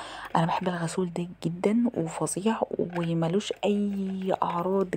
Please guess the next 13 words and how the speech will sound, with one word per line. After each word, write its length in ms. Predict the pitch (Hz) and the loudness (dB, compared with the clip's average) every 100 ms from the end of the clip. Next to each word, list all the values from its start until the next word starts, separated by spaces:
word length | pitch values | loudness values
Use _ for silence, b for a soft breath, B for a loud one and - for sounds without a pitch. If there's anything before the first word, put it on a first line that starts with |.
| 165 | -4
جانبيه، 440 | 175 165 170 196 | -2 0 6 6
ولا 160 | 196 190 | 6 2
بيجيب 240 | 175 190 | 2 0
حساسيه، 480 | - - - - 202 | 0 -2 -4 4 6
ولا 180 | 208 202 | 8 6
ليه 280 | 190 196 202 | 4 4 4
ريحه، 400 | 208 233 - 214 | 4 2 4 6
ولا 220 | 214 208 | 8 4
الكلام 340 | 202 185 202 | 2 2 2
اللي 100 | 196 | 2
احنا 160 | 202 180 | 2 2
بنشوفه 460 | 170 165 - - | 0 -2 -4 0
ده. 100 | - | -2